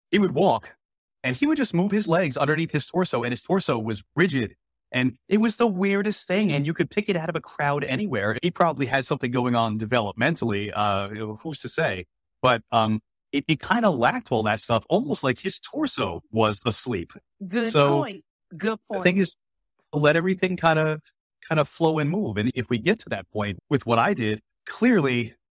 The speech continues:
Speaker 1: I don't have any of that. It's like a toddler learning to walk,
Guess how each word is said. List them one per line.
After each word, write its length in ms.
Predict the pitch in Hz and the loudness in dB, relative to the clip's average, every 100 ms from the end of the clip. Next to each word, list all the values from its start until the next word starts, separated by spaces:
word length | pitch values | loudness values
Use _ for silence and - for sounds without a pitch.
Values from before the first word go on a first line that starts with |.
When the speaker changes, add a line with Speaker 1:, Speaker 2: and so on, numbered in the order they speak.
| _ _ | _ _
Speaker 1:
I 140 | 117 160 | 0 2
don't 160 | 190 | 2
have 200 | 139 139 | 0 0
any 200 | 135 151 | 0 0
of 80 | 131 | -2
that. 200 | 95 82 - | -4 -8 -6
It's 200 | 120 127 | -4 -2
like 120 | 123 | 0
a 120 | 123 - | 0 -2
toddler 460 | 127 135 123 98 | 0 0 0 -2
learning 320 | 92 107 110 107 | 0 0 0 -2
to 100 | 104 | -2
walk, 380 | 110 107 85 | 0 0 0